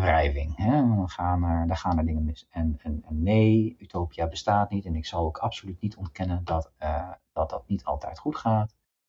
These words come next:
En dat er soms inderdaad een, een reshuffling van, van personele zaken nodig zijn. Maar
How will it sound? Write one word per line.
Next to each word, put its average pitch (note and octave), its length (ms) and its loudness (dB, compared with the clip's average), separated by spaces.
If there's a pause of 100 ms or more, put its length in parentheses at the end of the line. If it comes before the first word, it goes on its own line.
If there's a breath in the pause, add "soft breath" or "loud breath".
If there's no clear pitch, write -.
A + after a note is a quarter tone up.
(180)
En - 80 -6
dat E2+ 100 0
er D#2 100 -2
soms G2 300 2
inderdaad E2 640 2
een, D#2 520 -2
een E2+ 120 -4
reshuffling F2 600 -2
van, D2+ 300 -6
van D2 200 -16
personele D#2+ 520 -4
zaken G2+ 340 -2
nodig F#2+ 240 0
zijn. F#2 260 -6
Maar D2+ 300 -4